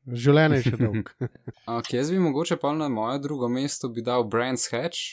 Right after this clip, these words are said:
Speaker 2: to je proga v Angliji.
Speaker 1: Mhm.
Speaker 2: Em, mogoče malo kontroverzno, glede na to, da je tam Silverstone pa to, ampak, em,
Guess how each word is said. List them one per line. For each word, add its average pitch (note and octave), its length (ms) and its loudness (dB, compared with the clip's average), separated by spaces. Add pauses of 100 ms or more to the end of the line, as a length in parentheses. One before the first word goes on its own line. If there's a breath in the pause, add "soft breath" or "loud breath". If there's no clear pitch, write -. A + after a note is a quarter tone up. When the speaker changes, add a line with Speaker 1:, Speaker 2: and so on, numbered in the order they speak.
(220)
Speaker 2:
to A2+ 220 -2
je A2 200 0
proga A#2+ 380 0
v G#2+ 140 6
Angliji. D#3 500 4 (600)
Speaker 1:
Mhm. A#2 300 -14
Speaker 2:
Em, G#2+ 640 2
mogoče A2 400 -2
malo B2 280 2 (100)
kontroverzno, A2+ 720 2
glede G#2+ 280 4
na A2 100 4
to, A2 120 0
da G#2+ 80 -2
je G2+ 80 0
tam G#2 160 -2
Silverstone G#2+ 640 -4
pa G2+ 120 -6
to, A2 200 -2
ampak, G2 420 -2
em, G2 480 2